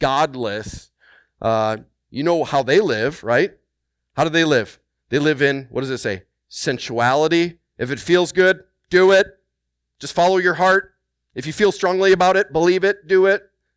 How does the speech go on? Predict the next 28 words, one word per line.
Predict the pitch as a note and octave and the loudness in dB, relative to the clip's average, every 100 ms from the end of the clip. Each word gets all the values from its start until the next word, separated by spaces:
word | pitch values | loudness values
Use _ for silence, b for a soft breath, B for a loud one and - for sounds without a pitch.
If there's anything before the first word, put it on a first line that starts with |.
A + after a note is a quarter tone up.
| _ _ _ | _ _ _
Sensuality. | - C#3+ B2 - A#2+ A#2 A#2 G#2 F#2+ _ _ _ _ _ _ - | -10 -6 -6 -4 -2 0 -2 -8 -12 _ _ _ _ _ _ -10
Obey | B2 C3 | -2 -2
your | C3 A#2 | -2 -6
senses. | - B2+ B2 F#2+ G2 - - _ - | -6 -6 -6 -12 -14 -16 -20 _ -10
Passions, | - C#3 C#3+ F3 F3 F#3 | -2 -2 -2 -6 -10 -10
how | C3+ | -8
about | A#2+ B2 | -6 -2
that? | A#2 A2 - _ _ | -2 -4 -8 _ _
What, | - A#2+ | -12 -10
what's | C3 D3 | -8 -10
the | - D3 | -4 -4
way | B2 B2 C#3 | -2 -2 0
of | C#3 A2+ | -2 -6
the | G#2+ | -4
godless? | A#2 B2+ B2+ C#3+ D3+ - _ _ _ | -2 -2 -2 -8 -10 -18 _ _ _
Strong | - - B2+ C#3+ D#3+ | -18 -10 -4 -2 -4
desires. | D3 B2+ B2+ C3 A#2+ A2 G#2 - - _ _ _ _ _ - | -6 -2 0 0 0 -2 -6 -14 -20 _ _ _ _ _ -16
Do | |
you | A#2 | -12
believe | A#2+ B2+ B2 | -8 -8 -8
this? | C3+ C#3+ - _ - | -12 -12 -20 _ -8
That | G#2+ | -8
we're | A#2+ A2 | -6 -8
more | G2+ A#2+ B2 | -6 -6 -8
vulnerable | G#2+ F2 G#2 A#2 A#2 G#2+ G2 F#2+ | -12 -12 -8 -8 -8 -10 -10 -10
when | G2 G2 | -12 -14
we're | E2+ | -16
hurting. | - G#2+ G#2 A2+ C#3 | -14 -12 -10 -12 -16